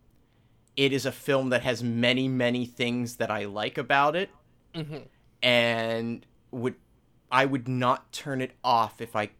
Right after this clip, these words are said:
Speaker 1: I came across it again.
Speaker 2: Yeah.
Speaker 1: Until the nurses scene. 'Cause I
Speaker 2: Mm-hmm.
Speaker 1: agree with you. There's, there's, uh, there's no point in ruining the experience with what follows it.
Speaker 2: Yeah. I mean, the film's at its best when it, it,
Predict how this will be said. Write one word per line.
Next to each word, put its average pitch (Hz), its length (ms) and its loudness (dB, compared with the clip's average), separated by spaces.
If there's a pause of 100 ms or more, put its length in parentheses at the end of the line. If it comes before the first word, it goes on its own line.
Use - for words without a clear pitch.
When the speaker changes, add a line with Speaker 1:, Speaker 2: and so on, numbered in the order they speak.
Speaker 1:
I 117 80 -6
came 110 420 -6
across 101 460 -8
it - 80 -10
again. - 280 -14 (640)
Speaker 2:
Yeah. 135 240 -8 (420)
Speaker 1:
Until 127 440 -2
the 113 100 -4
nurses 107 400 -8
scene. - 280 -18 (800)
'Cause 131 120 -4
I 151 100 4
Speaker 2:
Mm-hmm. 143 60 0
Speaker 1:
agree 208 180 -2
with 175 160 -6
you. - 100 -18
There's, 143 320 -8
there's, 156 420 -8 (680)
uh, 95 520 -8 (200)
there's 151 280 -2
no 151 80 0
point 147 340 -6
in 113 140 -4
ruining 117 360 -4
the 110 80 -6
experience - 840 -12
with 104 300 -12
what 107 160 -6
follows - 520 -6
it. - 100 -20 (440)
Speaker 2:
Yeah. 139 280 -4 (220)
I 175 60 0
mean, 220 140 2
the 220 80 2
film's 370 360 -2
at 214 160 2
its 160 200 -6
best 170 560 -4
when 165 160 -4
it, 147 180 -12
it, 170 180 -8